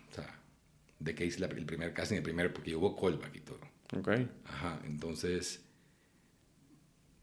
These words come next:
Speaker 1: vamos a tener que reiterar casi, casi empezar otra vez. Sobre todo con un personaje que es, tiene que ser muy chavito.
Speaker 2: Sí, sobre todo las agendas, ¿no? También de los actores y
Speaker 1: También.
Speaker 2: actrices, pues, pueden cambiar en un año, ya es otra cosa.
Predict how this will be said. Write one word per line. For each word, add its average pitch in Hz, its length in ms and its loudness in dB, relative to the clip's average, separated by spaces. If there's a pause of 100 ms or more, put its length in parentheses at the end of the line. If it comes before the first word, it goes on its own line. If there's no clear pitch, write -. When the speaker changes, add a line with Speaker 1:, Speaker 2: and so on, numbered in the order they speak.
Speaker 1:
vamos 92 280 2
a 87 40 -2
tener 87 160 0
que 90 80 2
reiterar 80 400 -2
casi, 80 220 -4
casi 87 520 -2 (600)
empezar 90 720 -2
otra - 240 -10
vez. - 320 -8 (360)
Sobre 113 200 8
todo 143 120 10
con 127 120 8
un 113 100 8
personaje 95 380 4
que 85 60 4
es, - 240 -2 (120)
tiene 90 200 2
que 87 60 -4
ser 90 120 2
muy 85 140 0
chavito. 76 460 -4 (380)
Speaker 2:
Sí, 117 220 6
sobre 98 260 6
todo 101 200 8
las 104 180 8
agendas, 101 520 8
¿no? 110 160 6
También 101 300 6
de 104 60 4
los 104 180 4
actores 95 400 6
y 92 40 6
Speaker 1:
También. - 160 4
Speaker 2:
actrices, 98 300 2
pues, - 160 -4
pueden 98 220 4
cambiar 95 380 2
en 95 100 2
un 92 120 0
año, 92 220 -2
ya 92 180 -2
es 90 120 -6
otra 90 240 -2
cosa. 101 320 -2